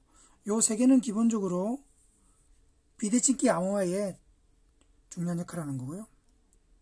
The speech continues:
특히 이 두 개가 비대칭키 암호화에 중요한 역할을 하고요. 그 다음에 슈노르를 추가로 알아두시고, 그 다음 유심히 보시면 디에스에스, 즉 전자서명 표준의 스탠다드가 있고요.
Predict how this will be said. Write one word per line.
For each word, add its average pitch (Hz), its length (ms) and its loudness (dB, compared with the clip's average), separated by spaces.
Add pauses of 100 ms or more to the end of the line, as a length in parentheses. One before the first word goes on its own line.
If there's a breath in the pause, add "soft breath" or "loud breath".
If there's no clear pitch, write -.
(140)
특히 269 200 2
이 202 60 2
두 180 100 -8
개가 165 440 -6 (720)
비대칭키 175 440 -6
암호화에 147 380 -10
중요한 135 300 -8
역할을 131 260 -12
하고요. 143 260 -12 (760 loud breath)
그 - 120 -12
다음에 190 140 -4
슈노르를 226 420 2
추가로 196 260 -4
알아두시고, 170 800 -4 (1600 soft breath)
그 240 100 -4
다음 254 140 6
유심히 214 220 8
보시면 240 520 6
디에스에스, 226 760 6
즉 208 200 -4
전자서명 220 400 4
표준의 247 320 4
스탠다드가 262 520 4
있고요. 202 360 -2